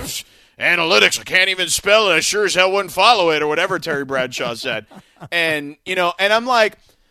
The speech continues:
you know, I, I always think it's pretty hilarious, and I, I tweeted this out. I said, "No one talks about analytics when they win games, it, but it's always a referendum when the same process that's won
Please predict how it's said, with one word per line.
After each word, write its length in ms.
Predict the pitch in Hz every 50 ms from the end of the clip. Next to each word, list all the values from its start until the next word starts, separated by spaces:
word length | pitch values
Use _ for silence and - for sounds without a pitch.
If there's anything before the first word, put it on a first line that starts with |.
| _ _ _
you 120 | - 285 320
know, 80 | 302 - -
I, 100 | 277 277 - -
I 140 | 254 277 302
always 240 | 330 359 370 -
think 180 | - 277 269 233
it's 80 | 240 -
pretty 180 | - - 214 220
hilarious, 440 | 214 226 269 311 302 254 208 165
and 120 | 208 190 185
I, 80 | 180 160 185
I 40 |
tweeted 240 | 185 - 220 233 196
this 160 | 185 208 -
out. 80 | 285 262
I 80 | 240 220
said, 180 | - 240 220
"No 200 | 208 208 233 269
one 180 | 302 320 320 320
talks 240 | - 262 233 220 240
about 220 | - 208 196 -
analytics 520 | 190 196 196 185 180 190 185 180 156 -
when 120 | 170 170 156
they 100 | 160 156
win 240 | 143 143 165 196 208
games, 440 | 214 240 254 277 311 320 - - -
it, 220 | - - - - -
but 100 | 220 208
it's 100 | 202 233
always 220 | 233 240 269 247
a 60 | 240
referendum 680 | 208 208 202 - 202 185 180 185 185 185 175 165 160
when 260 | 156 156 151 151 147 - _ _ _ _ _ -
the 100 | 160 165
same 320 | - - 220 220 233 233
process 520 | - 214 208 214 214 - - 196 170 156
that's 260 | - 175 175 170 - -
won 580 | 143 139 143 165 190 220 233 233 220 214 208